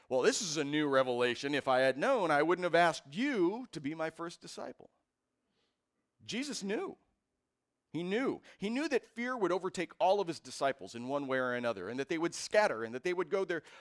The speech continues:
different directions and, and pretend that they didn't know him.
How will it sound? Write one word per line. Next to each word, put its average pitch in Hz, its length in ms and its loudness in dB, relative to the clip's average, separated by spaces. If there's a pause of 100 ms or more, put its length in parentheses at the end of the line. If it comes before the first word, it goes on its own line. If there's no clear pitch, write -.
(240)
different 254 260 -6
directions 202 540 0
and, 175 160 -2
and 202 100 -8
pretend 233 380 -4
that 302 80 -8
they 240 100 -2
didn't 233 220 -4
know 220 180 -4
him. - 140 -8